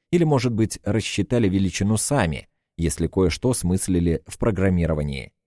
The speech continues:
Вроде бы ничего плохого, да? Но проблема в том, что они пользовались не нашим собственным,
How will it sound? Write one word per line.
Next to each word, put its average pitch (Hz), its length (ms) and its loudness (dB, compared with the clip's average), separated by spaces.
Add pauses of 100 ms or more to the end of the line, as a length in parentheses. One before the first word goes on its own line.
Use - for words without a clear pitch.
(300)
Вроде 113 400 2
бы 135 100 2
ничего 131 380 0
плохого, 131 580 0
да? 107 300 0 (400)
Но 87 140 2
проблема 107 500 2
в - 120 -4
том, 147 320 0
что - 180 -2
они 101 180 2
пользовались 104 720 0
не 95 220 2
нашим 107 460 0
собственным, 82 720 -2